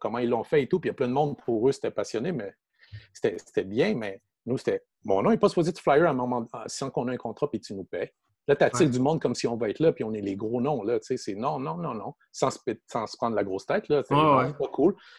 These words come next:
Speaker 1: Fait qu'on va, on va boycotter, puis tout. Encore une fois, tu sais, moi, mon, eux, le crew se sont tenus. Moi, mon crew, il y a une différence d'âge, puis pour le vrai Tactical Crew, là, je, comment je peux comparer ça si je fais une anecdote sportive, c'est,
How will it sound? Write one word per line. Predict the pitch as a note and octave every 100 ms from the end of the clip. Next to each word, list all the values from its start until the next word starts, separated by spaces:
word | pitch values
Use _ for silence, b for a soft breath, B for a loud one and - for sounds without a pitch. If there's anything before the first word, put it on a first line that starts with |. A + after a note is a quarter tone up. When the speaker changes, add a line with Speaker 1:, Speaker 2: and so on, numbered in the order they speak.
| B
Speaker 1:
Fait | A#2
qu'on | A#2 G2+
va, | A2+ D#3+ D#3+
on | G#2+
va | B2
boycotter, | C3+ F#3 F#3 F#3+ E3+ F#3
puis | E3+ D#3
tout. | - F3+ F#3
Encore | B2+ B2 - D#3 C#3
une | C3+
fois, | - D3+ C#3
tu |
sais, | C#3 C3
moi, | C#3
mon, | D3 A#2+ B2+ b b b -
eux, | D3
le | E3+ B2+
crew | - E3
se | -
sont | - D3+ D3
tenus. | F3 E3+ E3+ A#3 _ _ _ _ -
Moi, | D#3
mon | C#3+ B2
crew, | - F3+ F3+ E3 _ _ A2
il |
y |
a |
une | G#2
différence | - C3 C3 B2
d'âge, | D#3 E3+ D3 -
puis | A2 G#2+ -
pour | C3+
le | C#3
vrai | F3
Tactical | F3+ D#3 D#3+ B2+ C#3 -
Crew, | G#3 G3+
là, | F#3+ F3
je, | -
comment | C3 C#3
je | C#3
peux | -
comparer | - A#2+ A#2 A2
ça | -
si | C#3 -
je |
fais | C3
une | A#2
anecdote | G#2+ G#2 A#2+
sportive, | - G#2+ - D#3 D#3
c'est, | - A2